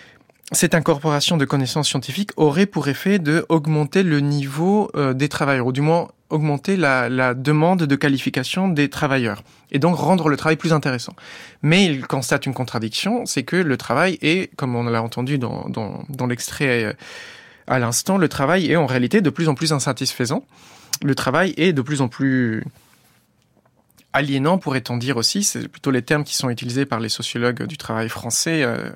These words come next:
contemporains de Braverman, le travail est de moins en moins intéressant.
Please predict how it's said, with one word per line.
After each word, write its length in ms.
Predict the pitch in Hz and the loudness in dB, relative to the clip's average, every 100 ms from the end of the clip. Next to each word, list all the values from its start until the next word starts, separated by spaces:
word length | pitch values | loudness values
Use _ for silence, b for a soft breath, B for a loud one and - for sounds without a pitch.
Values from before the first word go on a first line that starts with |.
| - 107 - | -12 -12 -10
contemporains 400 | 127 120 120 127 | -8 -6 -4 -2
de 80 | 123 | -2
Braverman, 500 | 117 117 117 160 208 B B B B | -2 -2 0 0 0 B B B B
le 100 | 147 | 0
travail 400 | - 135 160 175 | 2 4 4 2
est 140 | 160 175 | 2 2
de 100 | 143 | 2
moins 240 | 147 175 | 2 2
en 60 | 143 | 2
moins 260 | 151 170 - _ | 2 0 -4 _
intéressant. 540 | 160 156 135 127 - | 0 2 0 -2 -6